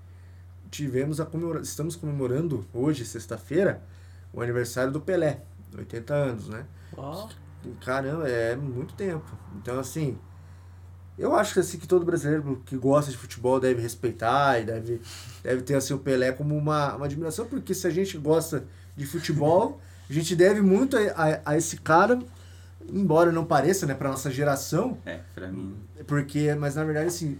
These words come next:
Speaker 1: e-, ele incentivou o quê? Os nossos avós, os nossos pais, a vir trazer essa tradição, né? Então, ele faz parte de, de tudo isso. Talvez pra nós não tenha tanta relevância, né? Porque a gente não viu jogar e tal,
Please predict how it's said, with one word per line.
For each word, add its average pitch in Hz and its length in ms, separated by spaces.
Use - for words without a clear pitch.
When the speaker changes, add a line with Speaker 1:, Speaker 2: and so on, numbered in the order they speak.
Speaker 1:
e-, 143 220
ele 147 180
incentivou 156 440
o - 40
quê? 135 140
Os 117 160
nossos 117 260
avós, 147 640
os 110 100
nossos 104 300
pais, 156 540
a 135 200
vir 160 260
trazer 180 640
essa 143 220
tradição, 175 600
né? 120 220
Então, 131 560
ele - 120
faz 135 260
parte 135 340
de, 147 100
de 135 200
tudo 190 360
isso. 143 300
Talvez 131 300
pra - 200
nós 202 160
não 208 80
tenha 202 160
tanta 196 240
relevância, 165 880
né? 107 240
Porque 139 160
a 123 40
gente 110 180
não 151 60
viu 135 140
jogar 135 500
e 117 40
tal, 120 360